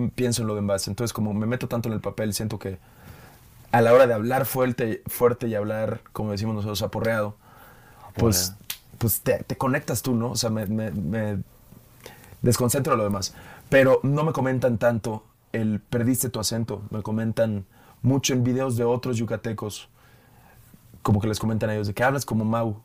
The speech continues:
Speaker 1: Y luego ya me meto, me meto a ver el video y obviamente está hablando como yo, pero mucho más,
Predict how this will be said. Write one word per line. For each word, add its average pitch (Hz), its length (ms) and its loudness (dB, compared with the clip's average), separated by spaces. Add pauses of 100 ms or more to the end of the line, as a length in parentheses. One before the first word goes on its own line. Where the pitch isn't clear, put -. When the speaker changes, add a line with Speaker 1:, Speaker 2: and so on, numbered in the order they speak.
(1040)
Speaker 1:
Y 117 60 4
luego 113 160 4
ya 113 120 2
me 113 120 0
meto, 117 300 0
me 113 160 0
meto 120 200 0
a 123 40 4
ver 123 100 4
el 127 100 2
video 123 460 2
y 117 120 0
obviamente 113 380 -2
está 107 140 -4
hablando 113 220 0
como 113 240 -2
yo, 117 180 0
pero 107 160 -6
mucho 104 300 -4
más, 104 580 -6